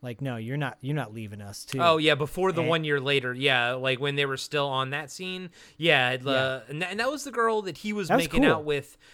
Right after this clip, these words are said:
Speaker 2: before, um, uh, you know, at the beginning of this. And yeah,
Speaker 1: Yeah,
Speaker 2: yeah, that was
Speaker 1: Laura.
Speaker 2: cool as hell, dude. I loved,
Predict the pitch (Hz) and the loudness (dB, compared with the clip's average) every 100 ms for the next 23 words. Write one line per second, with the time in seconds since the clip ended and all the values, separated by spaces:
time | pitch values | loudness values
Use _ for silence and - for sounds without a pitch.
0 | - _ 156 - 156 156 156 147 143 131 | -20 _ -2 -2 -4 2 4 4 2 0
1 | 135 127 123 120 120 123 120 117 143 120 | 0 0 -4 -8 -8 -4 -4 -4 -4 -4
2 | 120 147 135 127 135 147 143 131 117 117 | -4 -6 -6 -6 -2 -2 -2 -4 -4 -6
3 | - - 175 147 107 - 127 107 226 170 | -8 -4 -2 -2 -4 -10 -12 -4 -2 2
4 | 202 233 135 247 233 - 208 160 151 - | 2 4 4 4 2 0 -2 -2 -4 -6
5 | - 208 220 196 147 147 135 147 170 165 | -4 0 0 0 -6 -10 -6 -2 0 2
6 | 151 131 123 113 | 0 -2 -10 -20